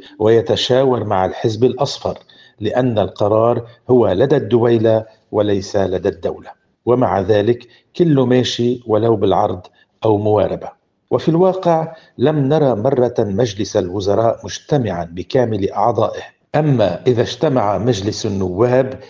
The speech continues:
بأكثرية الثلثين فلإمرار دورة أولى لانتخاب رئيس للجمهورية،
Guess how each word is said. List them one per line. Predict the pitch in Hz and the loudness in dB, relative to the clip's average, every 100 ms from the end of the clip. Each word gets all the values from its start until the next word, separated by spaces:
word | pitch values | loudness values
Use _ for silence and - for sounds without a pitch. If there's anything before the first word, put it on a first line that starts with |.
| - _ | -20 _
بأكثرية | 120 107 101 - 107 135 113 - | 0 0 0 -2 0 2 0 0
الثلثين | 92 - 101 92 131 123 123 120 - - _ | -6 -4 -6 -2 0 0 0 -4 -10 -20 _
فلإمرار | 123 120 120 110 120 143 131 123 | 0 0 0 0 0 2 2 2
دورة | 95 123 120 117 117 110 101 | 2 0 2 0 0 -4 -2
أولى | 123 120 113 | 0 2 2
لانتخاب | 101 101 101 104 120 107 | 0 -4 -8 -2 -2 0
رئيس | 104 95 110 - | 0 0 -2 -4
للجمهورية، | 98 101 95 101 104 110 87 - | -4 -4 -2 -4 -2 -2 -2 -10